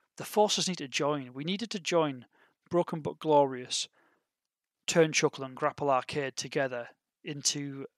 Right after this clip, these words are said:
into a nation of domination. <laughs> Into, oh, well, I suppose it wasn't really a nation of domination. Um, Insane Clown Posse. <laughs> The Oddities, that's what it was more like. Join, joining forces together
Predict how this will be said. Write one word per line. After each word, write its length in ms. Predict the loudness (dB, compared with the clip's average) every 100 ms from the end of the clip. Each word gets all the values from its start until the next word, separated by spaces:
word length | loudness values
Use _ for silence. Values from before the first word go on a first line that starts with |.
| _
into 560 | -14 -8 -6 -6 -8 -10 _ _ -20 _ _ _ _ _ _ _ _ _ _
a 60 | -4
nation 320 | 2 4 4
of 80 | 4
domination. 680 | 2 2 0 -2 -2 -2 -8 -20 _ _ -8
<laughs> 1080 | -4 0 2 4 2 -2 -4 -6 -6 -6
Into, 540 | -6 -2 0 2 2 4
oh, 140 | 4
well, 240 | 2 -4 -4
I 40 |
suppose 500 | -6 -6 -8 -6 -8
it 100 | -10
wasn't 240 | -10 -10 -12
really 220 | -10 -10
a 40 |
nation 260 | -4 -4 -2
of 60 |
domination. 680 | -2 -2 -2 -4 -2 -4 -8 -18 -20 -20 -20 _ _
Um, 380 | -2 -2 -2 -8 _ _ -8
Insane 340 | -2 -2 -2
Clown 280 | -4 -4 -2
Posse. 440 | -4 -4 -4 -8 -6
<laughs> 40 | -2 0 0 0 0 0 0 0 0 0
The 160 | 4 6
Oddities, 500 | 6 4 -2 -4 0
that's 220 | 0 0
what 80 | -2
it 40 |
was 140 | -4 -8
more 160 | -8
like. 220 | -10 -12 -14 -14 -14 -16 -8
Join, 460 | 4 6 6 2 2
joining 300 | 4 4 2
forces 600 | 0 0 2 -2 -4 -4
together 520 | -4 -2 -2 -2 -4